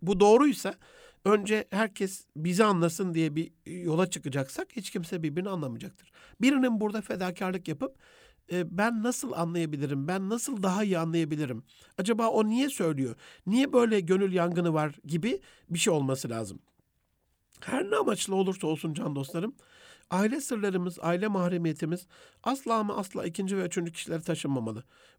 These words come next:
Bu üçüncü kişi, e, bizim o sırrı anlattığımızda o anda anlaşıyoruz görüntüsü veren bir kişi olabilir. Hele hele bu gıybetse o, o tadından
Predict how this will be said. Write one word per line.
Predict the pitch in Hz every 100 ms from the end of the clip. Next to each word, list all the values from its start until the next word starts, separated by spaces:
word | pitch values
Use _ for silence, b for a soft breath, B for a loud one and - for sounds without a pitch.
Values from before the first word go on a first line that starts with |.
| -
Bu | 214
üçüncü | 220 208 202
kişi, | - - 226 - _ b b b b _
e, | 180 180 170 170 _ _ 165
bizim | 190 214 214 -
o | 220
sırrı | - 214 196 -
anlattığımızda | 185 185 180 180 170 165 170
o | 226 233
anda | 214 202 247 b b b b _ -
anlaşıyoruz | 190 196 214 208 - 254 226 220 202 208 _ _ _
görüntüsü | 185 196 202 202 208 196
veren | 185 180
bir | 175
kişi | - 180
olabilir. | 165 165 170 220 - b b b b b
Hele | 220 240
hele | 247 240 202
bu |
gıybetse | 185 226 214 240 - 302 302
o, | 226 226 220 254
o | 151 - b b b
tadından | - 208 214 208 220 202